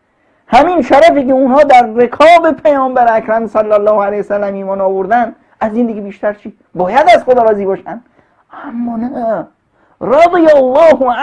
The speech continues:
عنهم، خداوند از اونا راضی شد. حالا ما می‌خوایم برسیم به همچین مرحله‌ای. یحبهم،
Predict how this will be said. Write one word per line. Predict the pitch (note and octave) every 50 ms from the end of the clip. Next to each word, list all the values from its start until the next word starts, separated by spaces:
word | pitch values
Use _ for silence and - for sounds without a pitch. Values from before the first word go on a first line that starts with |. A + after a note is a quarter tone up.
| D#4+
عنهم، | F4+ G4+ G#4 F#4+ F4 F4 F#4 F4+ D#4+ C4 G#3 F#3+ - - _ _ _ _ _ _ _ _ _ _ _ _
خداوند | _ - - A#3 A3+ G#3+ A3+ A3 G#3 F#3+ A3 E4 F4+ E4 C#4
از | A#3+ G#3+
اونا | A3+ A3+ A3
راضی | G#3 F#3+ F3+ E3 F3 A#3 A3+
شد. | - - C3 A#2 A#2 - _ _ _ _ _ _ _ _ _ _ _ _ _ _ _ _ _ _ _ _ _ _ _ _ _
حالا | - G#3 A#3 C4+ C4+
ما | C4 C4
می‌خوایم | B3 A3+ G#3 - - B3 B3 A#3+ A3+
برسیم | G#3+ B3 B3+ A#3+ A#3 A#3 - A#3+ A#3+ A#3+ - - _ _ _ _ _
به | A#3 A#3+
همچین | A#3+ - B3 A#3+ A3+ - - A#3+ A3
مرحله‌ای. | A3+ G#3 F#3+ - - F#3+ G3 G#3 A3 G#3 F#3 F#3 D#3+ _ _ _ _ _ _ _ _ A#3
یحبهم، | A#3+ B3 - - - D#4+ D#4+ E4 C#4+ C4+ C#4 C4+ B3+ C#4+ C4+ B3+ B3 -